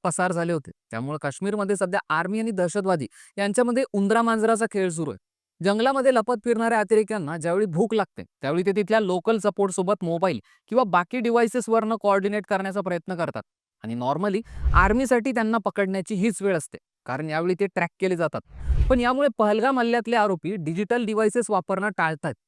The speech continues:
हल्लेखोरांनी मारलेल्या लोकांपैकी दोन जणांचे फोन आपल्याजवळ ठेवलेत.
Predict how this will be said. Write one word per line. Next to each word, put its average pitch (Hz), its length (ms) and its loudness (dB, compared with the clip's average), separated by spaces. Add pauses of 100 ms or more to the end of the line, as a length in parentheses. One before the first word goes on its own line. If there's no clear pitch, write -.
हल्लेखोरांनी 247 580 2
मारलेल्या 226 460 4
लोकांपैकी 214 540 0
दोन 185 320 -2
जणांचे 202 400 0
फोन 202 160 0
आपल्याजवळ 190 480 0
ठेवलेत. 160 320 -2